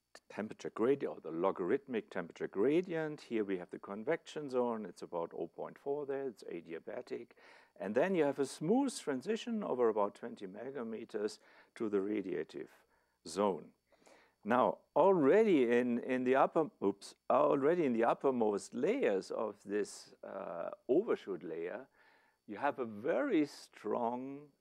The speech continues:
s-, s-, uh, a very strongly stable situation. So nothing can, it's, it's, it's already like a hard wall, although it's a smooth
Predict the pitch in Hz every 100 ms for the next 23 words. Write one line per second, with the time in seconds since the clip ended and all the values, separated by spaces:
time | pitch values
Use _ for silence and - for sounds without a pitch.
0 | _ _ _ - - _ - - - 110
1 | 104 - - 98 139 151 - 131 135 131
2 | 120 - - 123 120 139 113 98 - -
3 | - 85 82 76 - - _ _ _ _
4 | _ - 104 92 101 131 - 120 101 -
5 | 104 92 110 101 - - 123 107 - -
6 | - - - 135 107 - 113 113 110 131
7 | 143 85 82 80 - 87 87 82 78 82
8 | 90 92 - 95 95 - 90 - 98 90